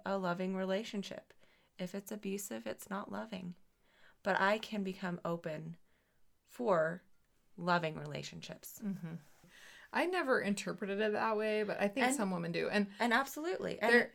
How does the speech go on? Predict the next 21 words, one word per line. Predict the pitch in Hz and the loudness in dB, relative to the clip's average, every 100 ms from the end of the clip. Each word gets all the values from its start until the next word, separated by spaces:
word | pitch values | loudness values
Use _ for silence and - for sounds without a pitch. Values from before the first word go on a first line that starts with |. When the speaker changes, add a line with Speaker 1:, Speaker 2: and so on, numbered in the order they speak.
| _ | _
Speaker 2:
one | 226 262 | 4 6
of | 302 | 6
the | 262 | 6
groups | 202 196 - | 6 2 2
that | 190 | 2
I | 175 | 2
went | 170 180 | 0 -2
to, | 180 | 2
not | 175 214 - | 6 6 6
ours, | 214 185 - - 190 | 6 8 6 2 -2
that | 180 175 | 2 6
I | 190 | 6
love, | 180 - 226 - 269 - 330 - 349 | 6 2 2 0 0 2 0 0 -4
Speaker 1:
<laughs> | - - - - - | -4 -4 -4 -4 -2
Speaker 2:
but | 180 | 4
a | 214 | 6
different | 220 262 202 180 | 8 8 6 2
S | 170 - | 0 -2
A | - | -4
L | - | -4
group. | - - - | -6 -8 -10